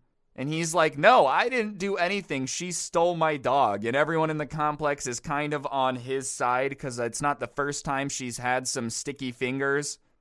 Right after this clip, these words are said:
A bunch of people started telling him stories about how she's apparently notorious for stealing things from people. So, uh, guard your dogs, apparently. Apartment complex, a house, you never know. Things are getting crazy in the year twenty twenty-two.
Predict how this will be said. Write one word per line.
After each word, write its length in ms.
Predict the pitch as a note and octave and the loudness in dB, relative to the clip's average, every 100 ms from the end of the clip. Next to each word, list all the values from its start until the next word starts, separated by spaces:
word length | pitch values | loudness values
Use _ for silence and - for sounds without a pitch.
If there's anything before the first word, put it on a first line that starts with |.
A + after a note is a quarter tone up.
| _ - | _ -2
A 80 | D3 | 2
bunch 340 | D#3 E3 D#3+ | 4 4 2
of 140 | E3+ | -2
people 320 | E3 D#3 E3 D3+ | 0 -2 -2 0
started 360 | E3 D3+ D3 | 2 2 0
telling 340 | D3+ D3+ D3+ D3 | -2 -2 0 -2
him 140 | D3 | -4
stories 460 | - C#3 C#3 C#3+ C#3 | -2 0 2 0 0
about 300 | C3+ C3+ C3+ | 2 2 2
how 180 | C3 | -2
she's 220 | C3 C#3 C3 | -2 -4 -6
apparently 640 | - C#3 C#3 C#3 C3+ C3+ | -6 -4 -2 -4 -2 0
notorious 840 | A#2+ A2 - D3 C3 A2+ G2+ G2+ | -2 -4 0 2 4 2 -2 -4
for 200 | - B2+ | -6 -6
stealing 520 | A#2 B2 B2 B2+ A#2+ | -6 -4 -2 0 -2
things 300 | G#2+ A2 G#2 | -4 -6 -6
from 180 | G#2 G2 | -8 -10
people. 480 | A2+ G2+ F2 F#2 F2+ | -6 -8 -6 -6 -6
So, 420 | - A#2 G#2 G#2 | -4 0 2 2
uh, 340 | G#2+ A#2 A#2 A#2+ | 0 -2 -4 -4
guard 440 | G#2 D#3 F#3+ E3 | 4 6 6 2
your 120 | E3+ | -4
dogs, 560 | C3 D3+ D#3+ D3+ B2 A2+ | 2 8 10 8 6 -4
apparently. 840 | A#2 B2+ B2 A#2 A2 G#2+ G2+ F2+ - _ _ | -4 0 0 0 -4 -4 -4 -6 -12 _ _
Apartment 500 | - E3 F3 F3 E3+ | -2 4 4 4 -2
complex, 600 | E3+ E3 E3+ D#3+ E3 D#3+ | 0 2 2 2 2 2
a 100 | C#3+ | 0
house, 360 | D3 D3+ D#3 D#3 | 4 6 4 2
you 100 | D3+ | 2
never 240 | F3+ F3 | 4 6
know. 240 | E3+ D#3+ B2 | 6 6 4
Things 320 | F#3+ G3+ G3+ | 0 0 2
are 60 | F3+ | 2
getting 280 | F#3 F3 | 2 0
crazy 520 | E3 F#3 F#3 D#3+ D3+ C#3+ | -2 0 0 0 0 0
in 80 | |
the 60 | C3+ | -2
year 220 | C3 C3 | -2 -2
twenty 380 | B2+ D#3 C#3+ C3 | -2 -2 -2 -2
twenty-two. 800 | A#2+ C3+ B2 A#2+ C3 A2+ G2 | -4 -4 -2 -4 -2 -2 -2